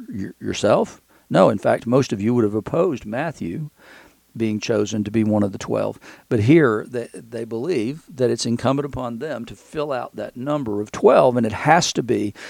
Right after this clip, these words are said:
somebody who's seen everything, who's been there for everything, because they're witnesses of this.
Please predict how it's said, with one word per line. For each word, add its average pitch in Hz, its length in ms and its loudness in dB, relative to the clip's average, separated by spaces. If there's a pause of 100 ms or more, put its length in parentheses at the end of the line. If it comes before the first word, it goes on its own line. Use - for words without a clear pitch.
somebody - 360 6
who's 117 160 4
seen 208 340 2
everything, 101 520 -4 (480)
who's 131 180 -2
been 151 380 6
there 98 220 -2
for - 200 -6
everything, 113 640 -4 (240)
because 131 260 6
they're 127 160 6
witnesses 123 960 -4 (460)
of 110 140 0
this. 104 240 0